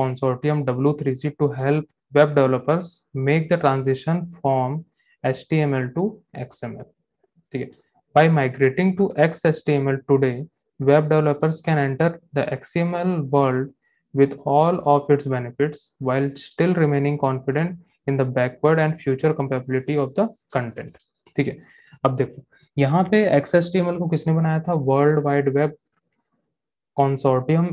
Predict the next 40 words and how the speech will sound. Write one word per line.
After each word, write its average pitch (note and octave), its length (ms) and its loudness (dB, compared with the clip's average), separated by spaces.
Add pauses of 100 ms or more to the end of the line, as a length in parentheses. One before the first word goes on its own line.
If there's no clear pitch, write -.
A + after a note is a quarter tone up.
एक D3+ 280 0
organization C#3 960 2
है F3+ 120 0
जो D3+ 160 0
कि F#3 140 -4
internet D#3 540 -2
के F3 100 -2
standards C#3+ 640 -2
maintain D#3 360 0
करती D3+ 320 -2
है, D3+ 120 0 (140)
internet C#3 500 -4
में C#3+ 320 -2
rules D3 320 -2
and D3 140 2
regulations C#3 520 0
लगाती C3+ 360 -2
है, C#3 80 2
protocols C#3+ 580 0
लगाती C3+ 400 -4
है। C3 140 -4
ठीक - 580 -12
है, C3+ 80 2
ये C#3 180 4
सारी C3+ 300 -2
चीजें C#3+ 340 0 (460)
जो C3 260 2
handle C3 380 0
करती D3+ 320 -2
हैं, F3 300 0 (100)
वो C3+ 180 -2
एक C3 160 -2
ऐसी B2 260 -4
organization D3 720 0
है E3 160 0
जिसको C#3 260 -4
हम C#3 120 0
लोग C3+ 100 0
बोलते C3 260 -2
हैं C#3 80 -4